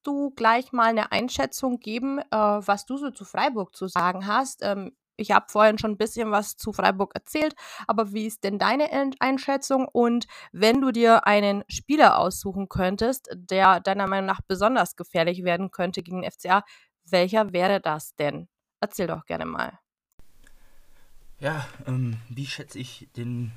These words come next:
Speaker 2: S C Freiburg ein? Es ist ein Team, das überrascht immer wieder, vor allem auch, weil sie nie große Stars haben. Sie haben viele gute Spieler, vor allem in der Offensive durch Schade, durch Saloy,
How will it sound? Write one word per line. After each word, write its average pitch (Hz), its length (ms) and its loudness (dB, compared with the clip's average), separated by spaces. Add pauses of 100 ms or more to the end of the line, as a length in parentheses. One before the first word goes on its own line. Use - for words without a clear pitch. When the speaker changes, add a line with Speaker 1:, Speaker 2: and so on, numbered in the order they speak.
(260)
Speaker 2:
S - 200 -12
C 120 100 -6
Freiburg 117 460 -8
ein? 90 260 -8 (720)
Es 120 160 -6
ist 165 160 -8
ein 160 140 -6
Team, 151 400 -10 (180)
das 131 160 -6
überrascht 131 480 -8
immer 139 260 -6
wieder, 151 380 -6 (460)
vor - 260 -4
allem 135 180 -2
auch, 135 340 -8
weil 123 160 -6
sie 131 140 -10
nie 131 180 -6
große 123 320 -12
Stars 107 420 -10
haben. - 180 -18 (380)
Sie 120 180 -8
haben 156 300 -2
viele 156 320 -12
gute 143 320 -10
Spieler, 135 540 -10 (240)
vor - 200 -8
allem 139 160 -4
in 131 120 -8
der - 120 -8
Offensive 120 600 -8
durch 113 320 -8
Schade, 113 600 -8 (340)
durch 117 260 -8
Saloy, 113 640 -6